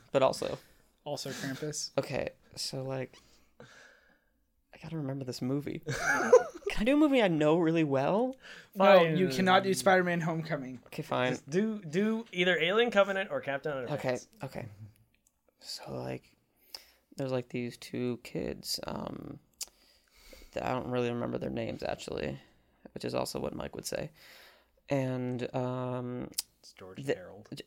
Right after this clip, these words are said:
Speaker 1: well, it's, so it's George and Harold, and, um, they have this really awful teacher who's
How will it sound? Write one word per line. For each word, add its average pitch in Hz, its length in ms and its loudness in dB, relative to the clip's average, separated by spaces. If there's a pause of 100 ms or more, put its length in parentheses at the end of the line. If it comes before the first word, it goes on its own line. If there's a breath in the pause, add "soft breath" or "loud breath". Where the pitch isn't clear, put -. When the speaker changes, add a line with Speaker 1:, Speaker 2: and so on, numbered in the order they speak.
(120)
Speaker 1:
well, 131 400 -10
it's, - 260 -14
so - 180 0
it's - 120 -4
George 127 380 0
and 151 100 0
Harold, 147 560 -2
and, 120 260 -2
um, 117 440 -2 (760 loud breath)
they 127 560 6
have 127 380 -6
this - 440 -2 (600)
really 139 1160 0 (680)
awful 127 440 -6
teacher - 460 -6
who's - 220 -10